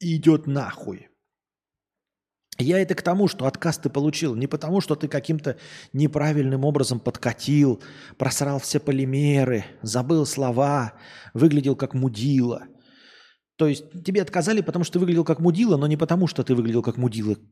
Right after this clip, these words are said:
сейчас, а потому, что ты всегда выглядишь как мудила. Вот. Э, Анастасия щас не может, она отдыхает,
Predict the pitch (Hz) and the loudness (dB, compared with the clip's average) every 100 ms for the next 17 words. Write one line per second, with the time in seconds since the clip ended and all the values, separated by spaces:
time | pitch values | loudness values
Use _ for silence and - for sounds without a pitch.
0 | - - 123 - - - - 120 127 - | -12 -6 -4 -4 -6 -8 -6 -4 -4 -4
1 | 131 110 - 131 120 98 95 92 92 - | -8 -6 -2 2 2 2 -2 -2 -4 -6
2 | - 107 104 95 - - - - - - | -2 -2 0 -4 -6 -20 -20 -20 -20 -20
3 | - _ - 135 127 101 - 113 113 117 | -20 _ -8 -4 -2 -2 -6 -4 -2 0
4 | 117 117 120 147 160 - 175 202 170 165 | 0 0 -2 0 0 -2 -2 -2 -2 -4
5 | 202 254 - 123 113 107 107 107 104 110 | -4 -6 -6 -4 -2 -2 -2 -2 -4 -4
6 | 113 113 101 98 | -4 -2 -2 -4